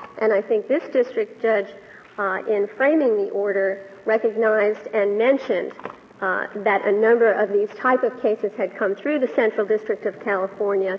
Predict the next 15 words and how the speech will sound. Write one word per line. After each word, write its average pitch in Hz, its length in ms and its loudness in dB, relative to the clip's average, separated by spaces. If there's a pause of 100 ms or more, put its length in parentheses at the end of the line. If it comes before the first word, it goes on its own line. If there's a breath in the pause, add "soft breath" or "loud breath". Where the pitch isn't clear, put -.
(300 loud breath)
This 220 140 2
is 208 180 -4
something 226 360 2
that 202 140 0
would 196 180 -4
be 202 160 -2
within 202 400 0
her 269 260 -2
particularized 190 920 -4
knowledge, 220 520 2 (360 loud breath)
not 196 200 2
apparent 294 480 2
to 214 100 0
an 196 60 -4
appellate - 400 -6